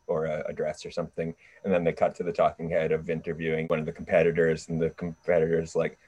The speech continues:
"Blood orange, she's so pretentious, just shut up, it's fucking red." Blood orange. And the, uh, the meme, the meme instead <laughs> is, it's the, the purple petunia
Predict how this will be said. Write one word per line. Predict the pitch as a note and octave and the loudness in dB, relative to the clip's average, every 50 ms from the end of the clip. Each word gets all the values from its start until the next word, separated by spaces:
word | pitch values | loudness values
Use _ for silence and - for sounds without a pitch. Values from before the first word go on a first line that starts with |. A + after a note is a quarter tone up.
| _ _ _ _ _ _ | _ _ _ _ _ _
"Blood | - F2+ E2+ D#2 D#2+ E2 | -2 4 6 6 6 6
orange, | D#2+ D2+ D2+ D2+ D#2+ D#2+ E2 E2 D#2+ - | 6 4 4 4 4 2 2 0 -2 -6
she's | - - - | -10 -6 0
so | - F#2 E2+ E2+ | 2 4 4 4
pretentious, | - E2+ D#2+ - - E2+ E2 D#2+ D#2+ - E2+ D#2+ D#2 - - - - | 2 0 -2 0 0 0 0 0 -2 -2 -2 -2 -2 -4 -10 -16 -14
just | - - - - - | -12 -12 -12 -12 -8
shut | - - G#2+ F#2+ E2+ D#2+ | 0 4 6 6 6 6
up, | D2+ D#2 - - | 2 -2 -2 -4
it's | - - G2 - - - | -4 -4 -4 -4 -4 -2
fucking | - F#2 - - D#2+ E2 E2 | -2 -2 -2 -2 -6 -4 -4
red." | E2 E2 D#2+ D#2+ D#2+ D#2+ E2 F2 - - _ _ _ _ _ _ _ - - - - - _ _ _ _ _ - - | -4 -2 -2 -2 -2 -4 -4 -6 -8 -10 _ _ _ _ _ _ _ -20 -20 -20 -20 -20 _ _ _ _ _ -10 -2
Blood | - F#2+ E2 - - D#2+ | 2 4 4 4 4 0
orange. | C#2+ C#2+ D#2+ E2 E2+ F2+ G2+ G2+ - _ - - - - - - | 0 0 0 0 2 2 0 -2 -4 _ -20 -20 -16 -2 6 8
And | G#2 G#2 F#2+ F#2 G2 - | 8 8 8 4 0 0
the, | G#2 G#2 G2 F#2+ | 2 4 6 8
uh, | F#2 F2+ F#2 - - | 8 10 8 8 8
the | A2 G#2 | 6 6
meme, | G2+ G#2+ A2 A2 A2 G#2+ - | 6 6 4 4 2 4 4
the | A2+ A2 | 6 6
meme | A#2 A#2 A#2 A2+ A2 | 6 6 4 4 6
instead | G#2 G#2 G2+ - - - G#2+ G2+ G2+ G2 F#2 F2+ F#2+ F#2+ - _ _ _ _ _ _ _ _ - _ | 6 4 2 2 4 6 10 10 12 10 10 8 4 0 -6 _ _ _ _ _ _ _ _ -20 _
<laughs> | - _ _ _ _ _ _ - | -20 _ _ _ _ _ _ -6
is, | C3+ - G3 G#3 - - - | -4 0 2 2 2 2 4
it's | - - G2 - - | 4 2 2 2 0
the, | - - F#2 F2+ F#2 - - | 0 4 6 6 6 4 2
the | - F#2+ F#2 | 0 0 0
purple | - - F#2+ E2+ - F2 | 0 0 0 0 0 -2
petunia | E2+ - G2 - - G2 F#2 F#2 F#2+ F#2 E2+ E2+ F2 F2+ F2+ | -2 -2 -6 -6 -2 -2 0 2 2 4 4 4 4 4 2